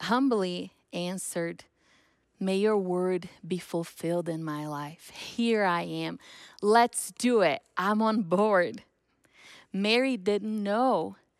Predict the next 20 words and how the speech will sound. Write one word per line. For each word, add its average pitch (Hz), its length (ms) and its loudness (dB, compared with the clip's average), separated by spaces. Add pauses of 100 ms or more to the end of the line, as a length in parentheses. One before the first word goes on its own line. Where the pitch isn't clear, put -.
(380)
how 202 280 2
her 196 160 -4
story 185 640 -4
was 180 220 -4
going 175 280 -2
to - 120 -10
play 170 320 -4
out. 156 280 -2
He 240 180 -6
didn't, 269 500 -4
she - 240 -2
didn't 226 380 -4
know 220 360 -2 (680)
any 285 380 2
detail 202 920 -4
of 208 160 0
what 208 240 -2
was 208 300 -4
to - 120 -10
come. 233 640 -4